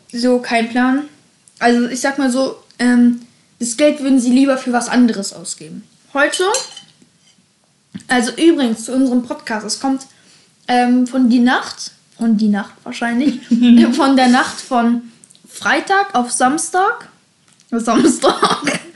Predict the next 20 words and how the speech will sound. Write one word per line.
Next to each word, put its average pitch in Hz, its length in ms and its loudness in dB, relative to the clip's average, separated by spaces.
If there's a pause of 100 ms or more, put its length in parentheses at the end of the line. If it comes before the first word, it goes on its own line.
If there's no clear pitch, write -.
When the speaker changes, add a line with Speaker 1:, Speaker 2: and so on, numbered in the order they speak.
(140)
Speaker 1:
<laughs> 403 400 -6
eine 262 180 -2
Folge 269 380 0
immer 254 220 0
online. 302 420 -2 (1200)
Ähm, 233 260 2
könnt 240 180 -4
ihr 247 60 0
euch 247 80 -6
dann 226 120 -4
immer 233 380 -4
anhören. 294 420 -2
Genauso 240 340 0
auf 214 180 -6
YouTube 320 240 -6
kommt 294 220 -8
die 285 40 -10
dann 285 160 -6
immer 285 220 -10
online. 285 380 -8